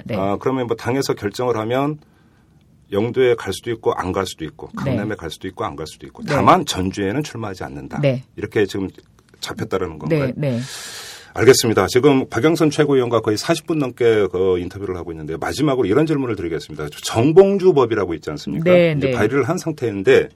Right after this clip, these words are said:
Speaker 2: 이게 지금 어떻게 처리될 전망입니까?
Speaker 1: 지금 일단 입법 발의를 했습니다.
Speaker 2: 네.
Speaker 1: 그래서, 어, 저희 당에서는 이월 달 통과를 지금 현재 목표로 하고 있는데요.
Speaker 2: 이월 임시국회에서?
Speaker 1: 네, 이월 임시국회 목표를 하고 있는데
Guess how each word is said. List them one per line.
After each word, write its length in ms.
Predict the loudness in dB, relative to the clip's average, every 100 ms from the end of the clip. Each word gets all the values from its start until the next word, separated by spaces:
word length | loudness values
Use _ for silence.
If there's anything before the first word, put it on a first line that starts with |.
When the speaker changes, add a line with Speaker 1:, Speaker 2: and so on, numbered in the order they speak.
| _
Speaker 2:
이게 180 | 0 0
지금 160 | 2
어떻게 260 | 0 2 2
처리될 360 | 4 2 2
전망입니까? 560 | -4 -10 -16 -18 -20 -20 -20 -20 -20 -20 -20 -6
Speaker 1:
지금 180 | 0 2
일단 340 | 6 4 6
입법 300 | 2 0 4
발의를 320 | 4 4 -2
했습니다. 440 | -4 -2 -4 -2 -2
Speaker 2:
네. 240 | -2 -6
Speaker 1:
그래서, 480 | -6 -6 -2 -2 -2 -8 -20 _ _
어, 640 | -8 -4 -2 -2 -2 -4 -6 _ _ _
저희 340 | -4 0 2 2
당에서는 640 | 0 -2 -4 -4 -4 -4
이월 380 | 0 8 10 10
달 200 | 6 4
통과를 600 | 2 0 4 4 4 -2
지금 180 | -6 -6
현재 160 | -4
목표로 460 | -6 -8 -2 -2 0
하고 180 | -2 -2
있는데요. 480 | -2 -2 -4 -4 0
Speaker 2:
이월 200 | 2 2
임시국회에서? 440 | 0 -8 -10 -4
Speaker 1:
네, 120 | -2 0 2
이월 200 | 2 2
임시국회 460 | -2 -4 -10 -6
목표를 340 | -8 -6 -8 -6
하고 160 | -4
있는데 440 | -4 -4 0 0